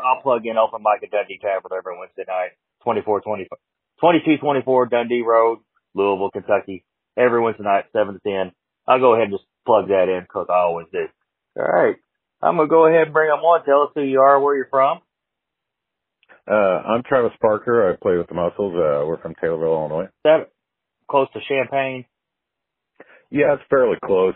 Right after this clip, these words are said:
Speaker 2: Uh, it's closer to, uh, Springfield, Illinois, or Capital,
Speaker 1: Oh.
Speaker 2: state capital.
Speaker 1: Right.
Speaker 2: About twenty-five miles south of there, but it's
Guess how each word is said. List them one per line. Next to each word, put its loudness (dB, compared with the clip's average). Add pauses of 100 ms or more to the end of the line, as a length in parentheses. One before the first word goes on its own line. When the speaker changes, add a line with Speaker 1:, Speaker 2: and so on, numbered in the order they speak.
Speaker 2:
Uh, 2
it's -2 (400)
closer 0 (120)
to, 0
uh, 0 (120)
Springfield, -2
Illinois, 0
or 0
Capital, -2
Speaker 1:
Oh. -4
Speaker 2:
state -6
capital. -6 (340)
Speaker 1:
Right. 2
Speaker 2:
About -16
twenty-five -2
miles -4
south 0
of -14
there, 2
but -2
it's -2